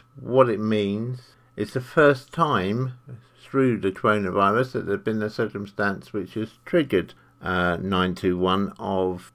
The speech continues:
G D P R, and so you may well not be familiar with it. So we have a quick run through what it is, what it means, what, how it applies to most people. We then have a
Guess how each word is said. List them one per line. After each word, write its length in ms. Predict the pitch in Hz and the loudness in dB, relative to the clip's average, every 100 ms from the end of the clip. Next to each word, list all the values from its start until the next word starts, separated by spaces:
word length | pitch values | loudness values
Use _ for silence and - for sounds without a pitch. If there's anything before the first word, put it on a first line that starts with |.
| _ | _
G 160 | 98 | -10
D 80 | 90 | -10
P 140 | 90 101 | -2 2
R, 200 | 120 131 _ _ - - - | 2 -2 _ _ -20 -18 -2
and 240 | 113 113 | 0 0
so 220 | - 120 | 4 6
you 320 | 117 110 104 107 | 6 6 2 2
may 360 | 110 117 127 123 | -2 0 2 2
well 300 | 127 139 120 | 4 4 4
not 240 | 107 85 | 2 -2
be 140 | 101 | -4
familiar 400 | 95 - 101 107 | -6 -2 -2 0
with 160 | 104 104 | 0 0
it. 180 | 107 - | 0 -2
So 100 | 104 | -2
we 140 | 104 | 0
have 140 | 107 101 | 0 -4
a 80 | |
quick 240 | 101 143 - | -2 -2 0
run 260 | 113 110 | 0 -2
through 300 | 107 110 107 | -2 -2 -2
what 320 | 101 113 110 104 | -4 -2 -2 -2
it 160 | 90 | 0
is, 260 | 98 95 - | 0 0 -2
what 140 | 107 | -2
it 100 | 95 | -2
means, 460 | 98 98 98 90 - - | -4 -4 -4 -8 -12 -8
what, 220 | 107 98 | -4 -4
how 300 | - 104 98 | -4 -6 -4
it 120 | 71 | -4
applies 840 | - - - 104 101 95 95 92 - _ - | -10 -20 -10 0 2 2 -2 -6 -12 _ -4
to 300 | 95 90 90 - - - - | -2 -2 -4 -10 -20 -20 -8
most 480 | 113 107 98 - _ | 0 2 2 -2 _
people. 460 | 131 113 - 65 - _ _ - | -6 -6 -6 -8 -10 _ _ -4
We 160 | 117 117 | 4 6
then 320 | 147 202 190 | 6 6 4
have 520 | 131 101 95 98 110 | 0 2 4 4 2
a 500 | 113 120 113 113 117 | 0 2 4 2 0